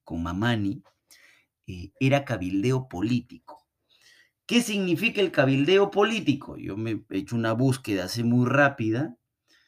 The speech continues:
y ustedes van a encontrar que el grupo de cabildeo o lobby es un colectivo con intereses comunes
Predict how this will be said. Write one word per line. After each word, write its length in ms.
y 640
ustedes 400
van 140
a 120
encontrar 640
que 140
el 400
grupo 520
de 120
cabildeo 800
o 160
lobby 800
es 220
un 160
colectivo 920
con 200
intereses 680
comunes 720